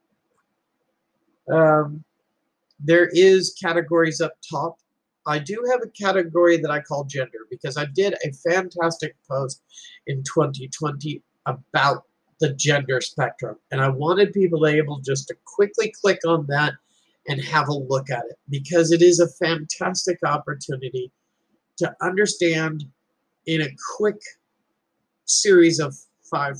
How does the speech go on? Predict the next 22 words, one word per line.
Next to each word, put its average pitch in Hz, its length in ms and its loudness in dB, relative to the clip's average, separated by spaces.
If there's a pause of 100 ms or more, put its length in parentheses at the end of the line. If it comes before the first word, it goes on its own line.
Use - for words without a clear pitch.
(140)
posts 127 360 -8 (380)
what 160 340 0
the 143 120 -8
spectrum 135 600 -8
is - 380 -10 (280)
and 135 120 -8 (300)
how 202 200 4
you 190 200 2
can 165 220 2
see 175 320 2
the 147 320 -4
evidence 143 460 -2
that 139 140 -2
exists 135 600 -4 (420)
with 156 400 0
that 143 280 -2
spectrum, - 600 -6 (300)
because 160 300 -2
it's 160 240 2
not 180 240 0
easy. 139 320 -4 (100)
You'll 147 240 0